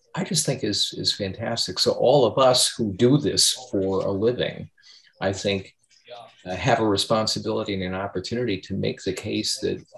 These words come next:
that yes, there are challenges. We can't, we can't sugarcoat, uh,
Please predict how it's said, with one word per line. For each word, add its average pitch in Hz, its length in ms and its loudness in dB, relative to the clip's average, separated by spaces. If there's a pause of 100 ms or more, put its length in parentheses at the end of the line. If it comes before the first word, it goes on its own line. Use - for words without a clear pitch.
that 92 240 -4 (160)
yes, 98 640 0 (500)
there 107 120 4
are 101 40 0
challenges. 95 800 -2
We 98 100 -2
can't, 95 400 -6
we 92 100 -4
can't - 260 -16
sugarcoat, 101 760 -2 (320)
uh, - 280 2